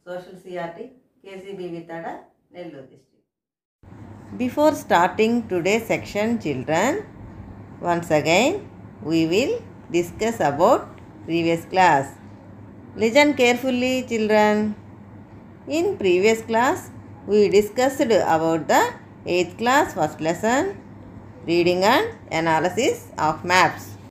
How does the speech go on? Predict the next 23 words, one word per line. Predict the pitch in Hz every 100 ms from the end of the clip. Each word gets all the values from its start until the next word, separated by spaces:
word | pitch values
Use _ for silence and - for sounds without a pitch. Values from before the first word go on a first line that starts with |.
| -
In | 247 277
our | 214 156 170 247 415 - - -
previous | 185 180 180 -
class, | 190 220 311 415 - - - - -
we | 202
have | 196 214 247 202
discussed | 165 - 202 277 392 -
about | 160 151 220 330 - - - _ -
earliest | 175 170 175 175 170 170
maps, | 190 196 160 - - - - _ _ _ _ _ - -
that | 202 262 392 214
are | 190 185 220 - -
Sumerian | - 160 170 175 180
maps, | 196 233 277 - - - - _ _ -
Babylonian | 156 160 175 175 180 185 190
maps, | 196 247 294 - - - - - - - - -
and | 247 294
also | 233 165 160 269 403 466 - -
we | 202 175
discuss | 180 - 226 277 269
about | 185 190 269 - - _ - -
British | 165 170 165 165
maps. | 180 185 165 -